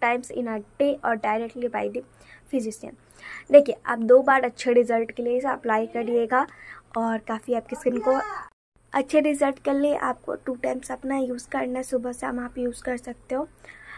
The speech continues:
अब बात करते हैं protection to taken, uh, while using Alien Fair Touch Cream। Some of the steps to taken for safety while using Alien Fair Touch Cream are,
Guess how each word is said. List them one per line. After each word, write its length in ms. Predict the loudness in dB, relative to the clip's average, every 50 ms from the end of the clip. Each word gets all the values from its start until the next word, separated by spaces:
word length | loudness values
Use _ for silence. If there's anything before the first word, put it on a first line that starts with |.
| -20 -12 -2 0
अब 160 | 0 2 4
बात 240 | 4 4 4 2 0
करते 400 | 0 0 0 0 -2 -6 -6 -4
हैं 240 | -2 -2 -2 -4 -4 -6 -12 _ _ -20 -20 -18 -6 0
protection 1040 | 2 2 2 2 0 -6 -20 -20 -20 _ _ 4 4 4 4 2 0 0 0 0 0 -2 -4
to 120 | -4 -2 0 0
taken, 340 | 0 0 0 -2 -4 -4 -6 -8 -6 -6
uh, 140 | -4 -4 -6 -8 -14 -20 -20 -20 _ -2
while 280 | 0 2 2 2 0 0 -4 -8
using 340 | -12 -10 -6 -4 -2 -2 -2 -4 -8 _ _ _ _ _ 0 4
Alien 400 | 4 6 6 6 4 2 2 0 -2 -2 0
Fair 360 | 2 4 4 4 2 0 -4 -8 -16 -20 -20 -20 -20 -20 _ -6
Touch 200 | -4 -4 -4 -6 -10 -12
Cream। 320 | -8 -4 -2 0 0 0
Some 440 | 0 -2 -2 -2 0 0 2 0 0 -2 -2 -2
of 220 | 0 0 -2 -2
the 140 | -2 -2 -2
steps 380 | -2 -4 -4 -6 -6 -6 -6 -6
to 160 | -4 -4 -2
taken 560 | 2 2 2 2 0 -2 -4 -6 -4 -6 -6 -6 -4
for 140 | -2 -2 -2 -2
safety 500 | -2 -2 -2 -2 -2 -4 -4 -4 -2 -2
while 280 | 0 0 -2 -2 0 2
using 360 | 2 2 2 2 -2 -4 -6 -6 -8 -6 -4
Alien 340 | -2 -2 -2 -4 -6 -8 -12 -14 _ _
Fair 340 | -4 -2 -2 -2 -4 -6 -10 -14 _ -10 -8
Touch 220 | -8 -8 -12 -18 -14 -8
Cream 160 | -6 -6 -6 -6 -8 -10
are, 200 | -8 -8 -8 -8